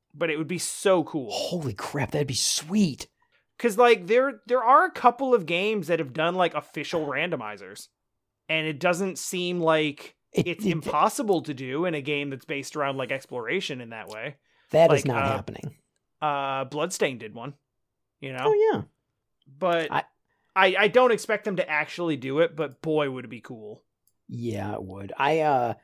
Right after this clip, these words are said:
Speaker 2: I, I like that they're doing a super duper hard mode, but they're also doing, like, "Hey, we're, here's an easier mode because this should have been included in the beginning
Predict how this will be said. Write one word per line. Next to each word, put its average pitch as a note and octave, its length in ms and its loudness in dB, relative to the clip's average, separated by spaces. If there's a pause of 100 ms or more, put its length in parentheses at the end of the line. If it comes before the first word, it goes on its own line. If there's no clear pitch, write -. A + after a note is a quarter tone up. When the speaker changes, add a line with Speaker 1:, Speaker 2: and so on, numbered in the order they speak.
(400)
Speaker 2:
I, F3 200 8
I D#3 60 6
like F3+ 200 10
that F3+ 100 -6
they're E3+ 120 8
doing D#3 260 8
a B2+ 60 6
super E3+ 320 2
duper D3+ 320 4
hard C3+ 180 8
mode, D3 140 8
but D3 100 6
they're C3 120 6
also C3+ 220 8
doing, C3 200 4
like, C3 200 4
"Hey, D#3+ 320 6 (440)
we're, F#3+ 160 2 (140)
here's G#3 220 4
an F#3+ 80 6
easier E3 280 4
mode C3 240 4
because C3+ 420 4
this D3 120 2
should D#3+ 160 4
have C#3+ 80 4
been C#3+ 100 6
included C3+ 380 4
in B2+ 100 0
the A#2+ 60 -4
beginning G#2 480 -6